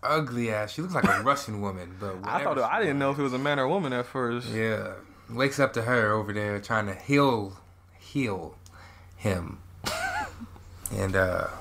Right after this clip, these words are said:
Speaker 2: That's when the Samir guy, the S-, Kevin Sorbo dude, comes in there and is just, like, telling him about everything. And Jonathan's like, "Yo, where the princess at, though?" And then
Speaker 1: Mm-hmm.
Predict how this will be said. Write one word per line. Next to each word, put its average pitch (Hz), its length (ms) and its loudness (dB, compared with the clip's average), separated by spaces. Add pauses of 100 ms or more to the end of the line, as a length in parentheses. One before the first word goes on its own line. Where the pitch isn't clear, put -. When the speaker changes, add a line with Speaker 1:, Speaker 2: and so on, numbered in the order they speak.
(160)
Speaker 2:
That's 104 240 -2
when 95 220 -4
the 80 220 -4
Samir 110 600 2
guy, 101 400 4
the 95 320 -6
S-, - 220 -4
Kevin 123 320 2
Sorbo 131 520 4
dude, 113 300 4
comes 117 220 0
in 110 60 -2
there 107 140 2
and 104 140 0
is 104 140 -2
just, 107 160 -6
like, 101 260 2
telling 110 300 2
him 104 180 0
about 104 240 6
everything. 107 500 2
And 98 280 -6
Jonathan's 113 480 0
like, 110 160 2
"Yo, 135 140 2
where 175 140 2
the 139 80 2
princess 143 520 4
at, 104 200 4
though?" 107 200 4
And 101 100 2
then 107 300 -2 (160)
Speaker 1:
Mm-hmm. - 160 -4